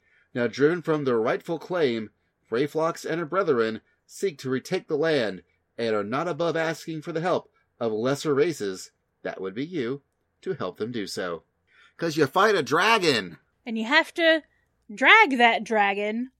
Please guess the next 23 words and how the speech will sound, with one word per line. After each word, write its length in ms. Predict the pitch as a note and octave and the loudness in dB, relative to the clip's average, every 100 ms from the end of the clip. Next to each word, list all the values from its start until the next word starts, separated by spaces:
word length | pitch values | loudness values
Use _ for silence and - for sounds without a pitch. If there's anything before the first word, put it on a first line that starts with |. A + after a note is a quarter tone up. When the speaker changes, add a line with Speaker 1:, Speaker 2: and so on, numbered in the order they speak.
| _ | _
Speaker 2:
all 580 | G3 A3 B3 C#4 C#4 C#4+ | -2 0 4 4 4 0
around 400 | C4+ C4+ C4+ C4 | 4 4 4 2
this 200 | A#3 - | -4 -6
little 500 | G#3 G#3 F4 A#4 A#4 | -8 -2 0 2 4
bitty 220 | A4 A4+ | 4 4
room 640 | G4+ G#4 G#4+ E4+ D#4 D#4 D#4+ _ _ _ _ _ | 4 4 2 0 -2 -2 -4 _ _ _ _ _
because 200 | A#3 B3+ | -2 -2
he 60 | B3 | 0
keeps 180 | D#4+ | -2
spitting 320 | - - F#4 D#4+ | -2 -2 -2 -2
poison, 800 | - A4 G#4 A#3+ A3+ A3 A#3 C4+ - | 4 6 6 4 0 -2 -4 -8 -4
and 100 | A#3+ | -4
if 80 | |
he's 180 | C4 C4 | -4 -8
standing 480 | - C4+ C4 C4 B3+ | -4 -4 -2 -2 -4
in 220 | - G4+ B4+ | -2 0 2
the 80 | G#4 | 2
poison, 580 | D4+ D4 C4+ A#3+ B3+ B3+ - - _ | 2 2 2 0 -4 -4 -8 -20 _
he 120 | B3+ | -2
heals 180 | C4 A3 | 0 0
himself. 400 | F#3+ - - _ _ _ _ - | -8 -12 -16 _ _ _ _ -8
Speaker 1:
Yep. 280 | A#2 A2 - _ _ _ | -8 -8 -12 _ _ _
Speaker 2:
The, 340 | A3+ F#3 A3 | -10 -2 -2